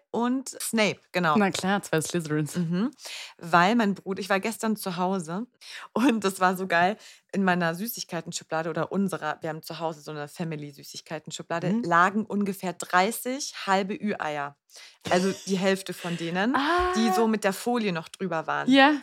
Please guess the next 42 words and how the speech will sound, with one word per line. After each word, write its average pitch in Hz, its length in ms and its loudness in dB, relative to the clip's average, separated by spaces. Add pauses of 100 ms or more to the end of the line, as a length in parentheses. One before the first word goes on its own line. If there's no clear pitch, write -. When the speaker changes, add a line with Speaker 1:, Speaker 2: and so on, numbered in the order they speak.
Speaker 1:
wo 196 180 -2
halt 180 180 2
dieser 170 340 4 (100)
Süßkram 160 520 -8
drin 160 180 -8
ist. - 240 -10 (140)
Und 196 120 2
ich 190 140 -2
dann 196 180 0
so, 180 80 0
"Hä, 185 240 0
warum 196 240 0
liegen 202 200 0
jetzt 185 180 -6
da 180 60 -8
tausend 175 520 -8
Ü-Eier 165 440 0
so 160 160 -8
halbe?" 170 300 -4 (360)
Mein 190 180 4
Bruder 220 240 -2
hat 214 120 -6
gefühlt 233 480 -4
jeden 226 480 -2 (240)
Rewe, 208 480 -2
Edeka, 208 540 -4
was 196 220 -2
auch - 160 -4
immer, 208 220 2
wo 190 100 -2
es 190 140 -4
die 190 140 -8
gibt, - 320 -4
aufgekauft - 1040 -2 (480)
und 202 200 2
hat 208 200 0 (140)
alle 240 200 6
Figuren 185 360 -4
jetzt 156 240 -10
gesammelt. 147 480 -8
Und 170 180 4
Speaker 2:
Nein. 170 100 0